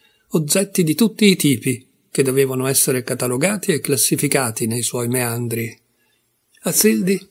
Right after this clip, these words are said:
insieme alla sua squadra di eroici classificatori, veniva quotidianamente assegnata la mole di oggetti da catalogare e successivamente classificare.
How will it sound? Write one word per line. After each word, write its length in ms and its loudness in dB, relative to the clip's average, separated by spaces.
insieme 380 0
alla 200 -4
sua 180 -2
squadra 400 0
di 140 -2
eroici 420 0
classificatori, 1040 -2
veniva 380 2
quotidianamente 760 2
assegnata 760 0
la 120 2
mole 220 4
di 120 2
oggetti 400 0
da 120 0
catalogare 760 0
e 80 2
successivamente 1040 0
classificare. 1120 -2